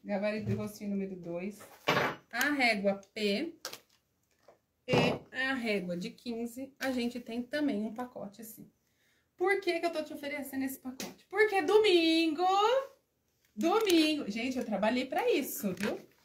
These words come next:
E o Renato tá trabalhando, que ele tá editando as aulas. Eu gravei a aula de todas essas peças. Então, domingo a gente tem um compromisso, a gente tem um encontro.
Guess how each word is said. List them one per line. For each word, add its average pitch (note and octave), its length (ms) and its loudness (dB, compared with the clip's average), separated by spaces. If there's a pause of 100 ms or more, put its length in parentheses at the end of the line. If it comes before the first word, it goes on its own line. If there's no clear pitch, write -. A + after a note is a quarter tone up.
(120)
E A3+ 100 0
o A3+ 40 2
Renato G3+ 340 2
tá G#3+ 60 -4
trabalhando, A3 540 -2
que G3+ 60 -10
ele F#3+ 100 -6
tá F3+ 160 -4
editando F#3+ 380 -6
as D#4 160 -8
aulas. F3 500 -8 (640)
Eu D4 280 10
gravei C4 480 0
a B3+ 100 2
aula B3+ 220 0
de G#3 300 -4
todas C4+ 640 4
essas A#3+ 440 -4
peças. G3 460 -4
Então, B3 300 0
domingo D4 340 4
a C#4+ 40 4
gente C#4+ 200 4
tem C4+ 100 -2
um C#4+ 140 4
compromisso, D4+ 720 2
a A#3 40 -2
gente A3 160 -2
tem A3 120 -4
um A#3+ 100 0
encontro. D4 720 6